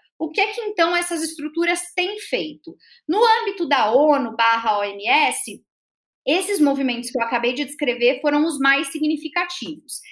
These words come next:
É claro que, em paralelo, houve a criação de um consórcio, né, o covax, que basicamente reúne fundos dos membros dos países que estão,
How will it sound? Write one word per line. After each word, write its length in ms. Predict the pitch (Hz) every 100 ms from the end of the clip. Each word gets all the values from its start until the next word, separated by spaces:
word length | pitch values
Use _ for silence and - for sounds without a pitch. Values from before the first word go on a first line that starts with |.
| - -
É 80 | -
claro 560 | 208 339 359 415 285 -
que, 120 | -
em 100 | 330
paralelo, 840 | 311 233 202 214 285 285 226 208 - -
houve 280 | 269 320 330
a 60 |
criação 640 | 311 294 277 - 262 247 240
de 80 |
um 80 | 220
consórcio, 760 | 240 294 - 302 247 311 - 254
né, 100 | 208
o 120 | 226
covax, 560 | - 285 254 226 254 - - - - _
que 220 | - 320
basicamente 880 | 254 330 339 - 294 269 269 269 277
reúne 380 | 254 262 269 370 -
fundos 540 | - 320 427 339 269
dos 160 | 240 247
membros 580 | 247 254 302 254 247 -
dos 160 | 240 -
países 500 | 233 226 233 214 -
que 100 | 247
estão, 340 | - 240 233